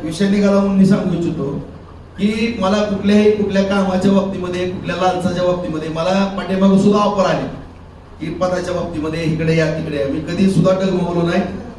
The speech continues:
किंवा काही वेळेस माझं जीवन संपवण्याचे विषय आले, त्यावेळेस पण मी कुणाला भिलेलं नाही. त्यामुळं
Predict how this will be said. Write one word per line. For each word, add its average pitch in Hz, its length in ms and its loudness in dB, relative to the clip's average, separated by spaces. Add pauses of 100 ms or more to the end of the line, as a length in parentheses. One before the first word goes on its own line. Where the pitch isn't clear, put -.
(520)
किंवा 190 180 0
काही 208 220 2
वेळेस 233 400 2 (480)
माझं 185 240 -2
जीवन 220 320 -2
संपवण्याचे 220 560 2
विषय - 220 4
आले, - 200 0 (600)
त्यावेळेस 208 300 0
पण 220 80 -2
मी 226 60 -2
कुणाला 214 320 2
भिलेलं 190 400 4
नाही. 131 120 -4 (520)
त्यामुळं 220 300 0